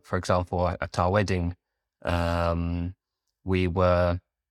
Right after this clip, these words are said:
uh, there's, there's a tradition to stop the, um, the wedding parade as you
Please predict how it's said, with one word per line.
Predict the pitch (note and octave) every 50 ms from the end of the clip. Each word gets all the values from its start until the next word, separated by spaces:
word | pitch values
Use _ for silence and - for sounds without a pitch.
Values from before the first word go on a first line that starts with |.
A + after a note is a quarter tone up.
| _ -
uh, | F2 E2+ E2 E2 D#2+ E2 D#2+ D#2 D#2+ F2
there's, | - F#2 F#2 - -
there's | F#2+ F#2+ F2+ - -
a | G2
tradition | - - - A2 G#2 - - G2+ F#2 F2+ F#2 - _ _ _ _ _ _ _ _ _ _ - -
to | - G2+ F#2 F#2 F2+ F2+ F2+ F2+ F2 F2 F2 - _ _ _ _ _ _ _ _ _ _ _ _ -
stop | - - - A#2 G2+ - - - - -
the, | G2+ G2 F#2+ F#2+ F#2 F#2+ F#2 _ _ _ _ -
um, | F2 F2+ F2 E2+ E2+ E2+ E2 E2+ E2+ E2 E2+ F2 - _ _ _ _ _ _ _ _ _ _ _ _ _ _ _ _ _ _ _ _ _ _ _ _ _ _ _ _ _ _ _ _ _ _ _ _ _ -
the | F#2+ F2+ F2
wedding | F#2 A#2+ B2+ B2 A#2+ G#2+ G2+
parade | - A2 G2+ G2 G2 F#2+ F#2+ F#2 - - _ _ _ _ _ -
as | G2+ G2 G2 F#2 - - - -
you | F#2+ F#2+ F#2+ F#2+ F#2